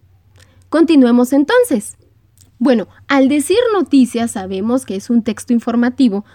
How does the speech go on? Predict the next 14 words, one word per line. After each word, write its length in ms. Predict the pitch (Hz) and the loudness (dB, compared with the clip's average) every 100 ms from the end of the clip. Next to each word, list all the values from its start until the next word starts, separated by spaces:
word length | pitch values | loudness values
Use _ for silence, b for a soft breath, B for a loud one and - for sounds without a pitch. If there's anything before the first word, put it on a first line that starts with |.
| b | b
sobre 320 | - 262 254 | -2 2 2
un 140 | 262 285 | 2 2
hecho 240 | 294 311 | -2 -4
novedoso 720 | 311 294 320 285 202 - 208 - | -4 -4 -2 -4 -4 -8 -12 -8
y 160 | 220 | -8
reciente. 540 | 220 233 - 320 320 - _ _ b b b _ | -4 -6 -2 -2 -2 -6 _ _ b b b _
Estas 580 | 320 440 - 494 494 277 | -4 -4 -2 -4 -4 -2
relatan 520 | 247 220 247 294 339 | 0 2 0 -2 -4
acontecimientos 800 | 320 262 240 226 208 202 220 277 | -2 0 0 -2 -4 -6 -4 -2
verdaderos, 720 | 240 202 156 196 - - - _ _ _ - | -2 -4 -8 -8 -10 -14 -20 _ _ _ -4
es 140 | 403 | -2
decir, 240 | 370 - 440 - _ _ - | 0 0 0 -2 _ _ -2
hechos 540 | 240 247 247 262 254 | 2 2 2 -2 -2
reales. 840 | - 220 202 208 196 147 - - - | -4 -2 -2 -2 -4 -6 -14 -18 -18